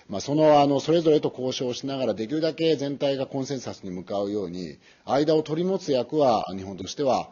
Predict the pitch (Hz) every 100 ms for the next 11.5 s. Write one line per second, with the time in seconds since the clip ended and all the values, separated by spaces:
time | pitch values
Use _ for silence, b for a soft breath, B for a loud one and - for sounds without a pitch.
0 | - 104 87 78 95 - 82 78 67 71
1 | 65 90 80 71 78 71 - 69 69 67
2 | 67 65 - _ b b b - 120 117
3 | 123 123 123 127 113 120 120 - 98 95
4 | 85 78 76 76 71 _ 76 76 73 71
5 | 71 92 80 73 76 85 - 90 - 95
6 | 76 _ b b 123 143 160 143 117 123
7 | 120 123 127 123 107 127 131 127 123 127
8 | - 90 80 87 76 - b b - 117
9 | 95 - - - 110 - 110 131 139 139
10 | 139 151 143 120 98 - 107 98 110 120
11 | 113 110 113 110